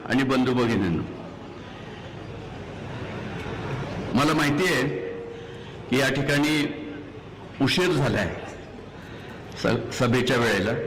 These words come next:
परंतु शिंदे साहेबांची जर आपण, अ, सकाळपासूनची धावपळ लक्षात घेतली तर हा माणूस किती तास काम करतो हे मला तरी समजू शकत नाही.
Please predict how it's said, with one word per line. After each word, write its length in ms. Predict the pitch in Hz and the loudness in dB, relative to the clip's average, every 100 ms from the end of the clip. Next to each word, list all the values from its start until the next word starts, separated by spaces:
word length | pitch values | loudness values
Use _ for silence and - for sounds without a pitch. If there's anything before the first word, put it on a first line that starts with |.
| - - | -4 -2
परंतु 640 | 123 123 120 143 139 131 - - - - - - - | 0 2 4 4 4 2 0 -4 -10 -12 -12 -12 -6
शिंदे 340 | - 135 131 156 | 2 4 6 4
साहेबांची 480 | 156 139 143 139 143 | 4 4 4 4 4
जर 180 | 143 | 4
आपण, 440 | 135 - 139 135 131 | 4 4 4 6 6
अ, 220 | 123 117 117 - - - - - - - - - - - - - - - | 6 4 2 -2 -4 -6 -8 -10 -10 -12 -12 -12 -12 -12 -12 -10 -10 -6
सकाळपासूनची 760 | - 143 160 156 156 156 151 | -2 2 2 2 4 4 4
धावपळ 360 | 143 135 127 156 | 4 4 4 4
लक्षात 400 | 156 156 - 151 | 4 4 4 2
घेतली 460 | 131 131 131 127 - - - - - - - - - - | 2 2 2 2 2 0 -6 -8 -8 -8 -10 -10 -10 0
तर 380 | 135 139 - - - - - | 2 2 0 -6 -8 -10 -2
हा 100 | 123 | 2
माणूस 540 | 135 131 151 139 - - - - - - - | 4 4 4 2 -2 -6 -10 -12 -14 -14 0
किती 300 | 135 160 170 | 2 4 4
तास 220 | 165 - | 4 2
काम 280 | - 147 147 | 2 4 4
करतो 600 | 147 - 135 90 - - - - - - - - | 4 4 4 4 2 -4 -8 -10 -10 -10 -6 2
हे 380 | 123 139 139 139 135 - - | 4 6 4 2 0 -2 -2
मला 260 | 110 123 143 143 | 2 4 4 4
तरी 120 | 151 | 2
समजू 320 | 143 135 120 | 4 4 6
शकत 360 | 120 117 - - | 4 2 0 -4
नाही. 120 | 87 | -6